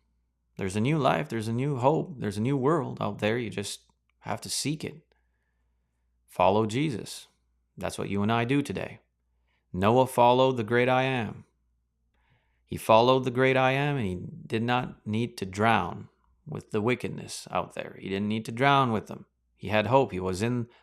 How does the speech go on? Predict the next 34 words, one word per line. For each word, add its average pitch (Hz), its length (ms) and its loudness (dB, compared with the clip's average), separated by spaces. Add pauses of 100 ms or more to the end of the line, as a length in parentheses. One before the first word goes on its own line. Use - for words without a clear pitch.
the 107 80 0
loca-, 107 340 2
he 117 120 0
was 110 140 -2
found 131 280 2
within 143 280 2
the 156 80 4
location 135 680 2 (560)
of 95 120 0
s-, - 340 -4
uh, 95 160 2
of - 200 -2
salvation 127 680 2
and 90 140 -2
security. 104 600 -4 (1120)
Friends, 107 360 -4
if 87 160 -6
you're 107 100 -2
not 120 180 0
in 123 120 0
that 127 180 2
location 123 520 0
today, 117 500 0 (480)
you're - 120 -8
gonna 110 180 0
drown, 123 420 0 (180)
spiritually 107 540 0
speaking. - 340 -10 (760)
Well, 92 140 0
where 117 220 6
is 160 140 0
that - 180 -6
location? - 600 -10 (920)
Well, 147 400 -4